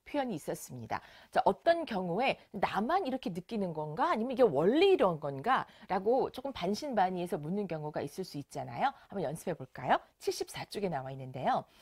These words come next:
자, 이거 "나만 이렇게 느끼는 건가요? 아니면 이 안이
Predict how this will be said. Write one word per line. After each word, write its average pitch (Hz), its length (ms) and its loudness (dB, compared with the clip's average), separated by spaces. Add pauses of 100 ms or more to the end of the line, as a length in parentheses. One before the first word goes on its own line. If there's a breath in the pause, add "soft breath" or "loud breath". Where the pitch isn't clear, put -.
(240 loud breath)
자, 240 180 6
이거 302 300 10
"나만 247 420 6
이렇게 349 240 0
느끼는 220 400 -2
건가요? 160 540 4
아니면 196 340 2
이 220 240 0
안이 160 540 0